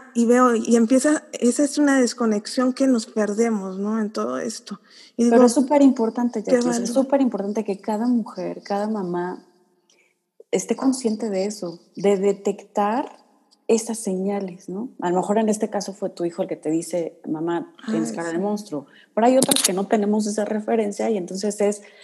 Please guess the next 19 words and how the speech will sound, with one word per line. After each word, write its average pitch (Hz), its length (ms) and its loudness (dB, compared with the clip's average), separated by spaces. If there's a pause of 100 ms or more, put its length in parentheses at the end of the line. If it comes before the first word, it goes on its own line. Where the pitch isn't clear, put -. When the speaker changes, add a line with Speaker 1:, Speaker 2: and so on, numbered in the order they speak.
(300)
Speaker 2:
¿cómo 233 240 2
siento? 240 260 2
Por - 100 -2
ejemplo, 208 240 4
a 220 40 6
mí 226 100 4
me 254 120 4
pasa, 196 360 -4 (160)
<clears throat> - 400 -2
yo 196 180 2
empiezo 214 360 2
a 208 80 0
detectar 196 320 -2
el 214 100 0
cortisol 185 500 -2
literal 175 520 -4
en 156 120 -4
mi 151 80 -4
cuerpo 180 320 -8